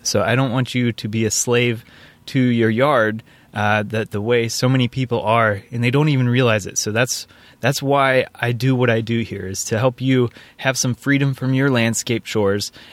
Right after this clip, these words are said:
and also have a beautiful landscape at the same time. So, uh,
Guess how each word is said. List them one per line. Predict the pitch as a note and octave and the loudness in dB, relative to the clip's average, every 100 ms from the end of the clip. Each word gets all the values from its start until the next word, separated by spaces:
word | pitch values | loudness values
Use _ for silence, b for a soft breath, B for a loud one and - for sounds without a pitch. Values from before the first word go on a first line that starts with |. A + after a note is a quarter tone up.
| B | B
and | A#2+ C3 | -4 -2
also | C#3 D#3 - | -2 -2 0
have | C3 C3+ A#2+ | 0 0 -2
a | |
beautiful | G#2+ A2+ G#2+ - | -2 -2 -2 -2
landscape | G#2+ G2+ G2+ - G2+ | -2 -2 -4 -4 -4
at | G2+ | -4
the | |
same | F2+ F#2 F#2 | -4 -4 -4
time. | - F#2 F#2+ - B B | -4 -8 -10 -12 B B
So, | - G#2+ G#2 G#2+ B B B | -4 0 -2 -4 B B B
uh, | - | -20